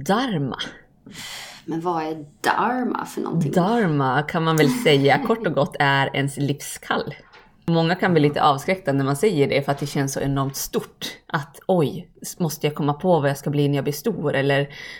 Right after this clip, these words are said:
Speaker 1: måste jag definiera vad, vad jag vill göra i det här livet?
Speaker 2: Mm.
Speaker 1: Och grundbulten är att man måste ingenting. Men det är ju otroligt häftigt när man väl hittat sitt dharma. För det ger ju väldigt mycket energi till en själv. Och det ger väldigt mycket energi till ens omgivning.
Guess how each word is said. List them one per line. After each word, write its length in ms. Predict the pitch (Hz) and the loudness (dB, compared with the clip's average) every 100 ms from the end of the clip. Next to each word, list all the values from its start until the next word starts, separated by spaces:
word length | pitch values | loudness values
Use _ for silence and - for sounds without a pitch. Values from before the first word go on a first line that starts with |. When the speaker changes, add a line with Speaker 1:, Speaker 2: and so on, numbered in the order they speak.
| - | -2
Speaker 1:
måste 320 | 165 160 143 | -2 0 0
jag 100 | 143 | 0
definiera 680 | 139 147 151 185 208 147 143 | 0 0 4 4 6 6 4
vad, 340 | 143 135 131 | 2 -2 -4
vad 240 | 147 156 147 | 0 4 4
jag 60 | |
vill 180 | 135 151 | 4 4
göra 260 | 156 143 190 | 4 4 4
i 40 | |
det 80 | 202 | 2
här 180 | 156 - | -2 -4
livet? 560 | - - 147 - - - - - - - | -4 -4 -6 -6 -20 -20 -20 -20 -14 -4
Speaker 2:
Mm. 240 | 160 143 | -4 0
Speaker 1:
Och 640 | 156 147 139 135 - - 160 | 2 4 4 4 2 -2 0
grundbulten 640 | 170 151 143 190 190 143 | 2 4 4 4 4 2
är 60 | 139 | 2
att 100 | 143 | 2
man 120 | 143 | 0
måste 260 | 143 - 135 | 0 -2 0
ingenting. 720 | 143 147 220 - 147 165 - | 2 2 0 0 0 -2 -2
Men 500 | 156 151 143 147 143 | 0 2 2 2 2
det 220 | 143 143 | 2 2
är 40 | 147 | 2
ju 80 | 139 | 0
otroligt 280 | 147 139 | -4 -6
häftigt 640 | - 160 - - 180 143 - 175 | -6 -10 -12 -4 -2 -2 -4 -2
när 140 | 156 | 0
man 140 | 151 | 2
väl 140 | 143 147 | 0 -2
hittat 480 | 175 - - 196 - | -6 -8 -6 -6 -6
sitt 240 | 151 - | -8 -8
dharma. 640 | 151 147 180 151 139 139 147 | -4 2 2 2 0 -4 -6
För 160 | - | -2
det 100 | 151 | 0
ger 460 | 151 151 170 185 175 | 0 2 4 4 4
ju 340 | 139 135 135 | 2 -2 -4
väldigt 300 | 143 139 139 | -2 -2 -2
mycket 180 | 139 131 | -6 -4
energi 360 | 143 - 190 139 | -4 -2 -2 -2
till 180 | - - | -2 -6
en 80 | |
själv. 300 | - 123 - | -4 -4 -4
Och 120 | - 156 | -2 0
det 60 | |
ger 240 | 151 143 139 | 2 2 0
väldigt 500 | 143 156 135 135 147 | 0 0 0 -2 -6
mycket 180 | 139 | -6
energi 300 | 131 143 127 | -6 -6 -8
till 80 | - | -6
ens 160 | - - | -8 -6
omgivning. 520 | 135 143 180 170 170 | -4 -2 -2 -6 -10